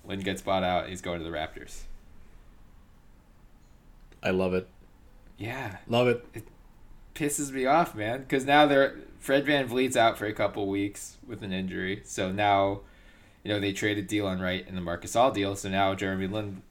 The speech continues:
Speaker 1: I guess maybe that's the thing. He just, like, saw that opportunity to play, like, a legitimate backup role short term. But also, the, the Raptors <laughs> only had ten guys under contract after the trade deadline. Like, there is an opportunity there for him either way.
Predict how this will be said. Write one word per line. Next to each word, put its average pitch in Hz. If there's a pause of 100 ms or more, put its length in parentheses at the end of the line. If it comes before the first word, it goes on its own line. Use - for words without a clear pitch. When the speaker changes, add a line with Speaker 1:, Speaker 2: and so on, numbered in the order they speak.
(140)
Speaker 1:
I 110
guess 180
maybe 147
that's 123
the 101
thing. 135
He 104
just, 107
like, 104
saw 101
that 104
opportunity 98 (600)
to -
play, 95 (260)
like, 92
a 98
legitimate 95 (200)
backup 92
role 95
short 120
term. 104
But 101
also, 139
the, 127
the -
Raptors 160
<laughs> -
only 151
had 143
ten 123
guys 117
under 107
contract 117
after 92
the 90
trade 123
deadline. -
Like, 92 (1040)
there 98
is 101
an 104
opportunity 101
there 98
for 104
him 101
either 95
way. 107